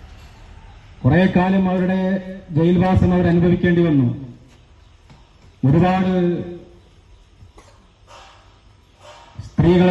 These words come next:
സഹോദരിമാർ വിധവകളായി മാറി, ഒരുപാട് മക്കൾ അനാഥകളായിട്ട്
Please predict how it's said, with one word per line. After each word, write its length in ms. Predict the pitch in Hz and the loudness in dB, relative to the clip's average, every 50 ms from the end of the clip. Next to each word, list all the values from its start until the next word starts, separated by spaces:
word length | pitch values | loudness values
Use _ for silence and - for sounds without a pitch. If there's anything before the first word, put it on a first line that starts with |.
| 156 131 | 4 4
സഹോദരിമാർ 520 | 165 170 180 190 190 185 180 180 175 175 170 165 156 | 4 4 2 2 2 2 2 2 0 0 0 0 0
വിധവകളായി 520 | 147 170 170 185 175 180 175 175 170 160 156 | 2 2 2 2 2 0 0 0 0 -2 -2
മാറി, 220 | 151 143 127 117 117 - - - - - - - _ _ _ _ _ _ _ - - - - - | -2 -2 -4 -4 -6 -6 -8 -12 -18 -20 -20 -20 _ _ _ _ _ _ _ -20 -20 -20 -12 -6
ഒരുപാട് 340 | - 147 156 180 190 196 196 196 190 | -2 0 0 2 2 2 2 0 0
മക്കൾ 220 | 180 - 190 196 190 185 | 0 2 2 2 2 2
അനാഥകളായിട്ട് 680 | 185 190 196 196 196 190 190 190 185 180 170 - 170 | 2 2 2 2 2 2 2 2 0 0 0 0 -2